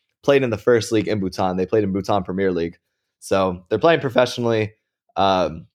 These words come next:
the college kids aren't getting any money 'cause they get scholarships, but other people in the league, they're making money doing it. And, um,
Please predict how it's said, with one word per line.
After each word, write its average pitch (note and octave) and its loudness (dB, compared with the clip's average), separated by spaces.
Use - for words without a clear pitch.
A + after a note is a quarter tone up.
the B2 2
college C#3+ 2
kids B2 0
aren't A2 2
getting G#2 0
any F#2+ -2
money F#2+ -2
'cause F2+ -6
they F2+ 0
get E2+ -2
scholarships, G#2+ 2
but F#2 0
other G#2+ 4
people G2 -4
in F#2 -6
the F#2+ -2
league, G#2+ 2
they're G#2 2
making G#2 0
money G2+ -2
doing G2+ 0
it. G2 0
And, G2+ 0
um, F#2+ 0